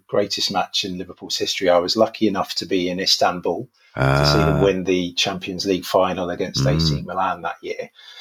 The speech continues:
Speaker 1: An
Speaker 2: Mm.
Speaker 1: absolutely incredible match, a, a night I'll never forget. Um, but it started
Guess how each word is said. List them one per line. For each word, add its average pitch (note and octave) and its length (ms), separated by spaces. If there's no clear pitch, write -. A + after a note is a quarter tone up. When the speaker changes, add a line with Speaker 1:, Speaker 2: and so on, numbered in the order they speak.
Speaker 1:
An C#2+ 160
Speaker 2:
Mm. A#2 140
Speaker 1:
absolutely A2 520
incredible G2 460
match, F2+ 560
a, G#2 200
a G2 40
night G#2 340
I'll G2 160
never F#2+ 240
forget. - 560
Um, F#2+ 400
but - 300
it - 240
started B2+ 800